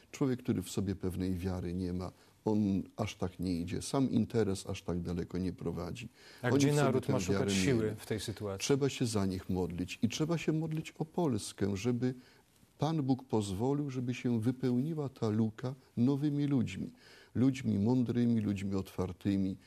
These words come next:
Speaker 1: ludźmi zgodnymi, ludźmi pracowitymi, ludźmi uczciwymi. Tacy są Polsce potrzebni. A jednocześnie trzeba się modlić i za nas samych. Wiele z tych spraw my możemy podjąć.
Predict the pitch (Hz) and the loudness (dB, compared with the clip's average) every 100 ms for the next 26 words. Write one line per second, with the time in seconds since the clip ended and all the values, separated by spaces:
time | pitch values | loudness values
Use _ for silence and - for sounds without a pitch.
0 | - - 110 101 101 90 92 92 95 95 | -6 2 2 2 0 -2 0 0 2 2
1 | 95 98 92 90 - - - 120 120 104 | 4 2 0 -4 -10 -8 2 2 4 0
2 | 95 - 117 - 113 98 98 - 98 92 | -2 0 -2 0 -2 0 0 2 2 4
3 | 92 85 117 104 95 - - 131 127 - | 2 0 -2 0 -2 0 4 2 2 -8
4 | - 107 104 101 98 - 139 143 - 135 | -4 -4 0 0 -2 -4 -10 -8 -8 -6
5 | 123 120 117 - - - - - 92 87 | -4 -4 -6 -8 -10 -10 -6 -4 -2 -2
6 | 80 - - - - - - - 110 151 | -4 -10 -20 -20 -20 -20 -10 0 4 4
7 | 160 156 147 156 - 135 127 - 110 117 | 0 -2 -2 -2 -2 -4 -2 0 2 2
8 | 117 123 - - 120 202 170 113 - 98 | 0 -4 -4 -4 -2 0 0 -2 -2 0
9 | 95 95 - _ _ - 92 92 143 175 | 0 -2 -8 _ _ -6 -2 4 4 4
10 | 147 - 131 123 - 123 123 - 110 180 | 0 -2 -4 -4 -8 -6 -6 -2 0 2
11 | 208 123 92 98 95 - 95 92 - - | 2 2 0 -2 -2 0 0 0 -6 -10
12 | - - | -16 -20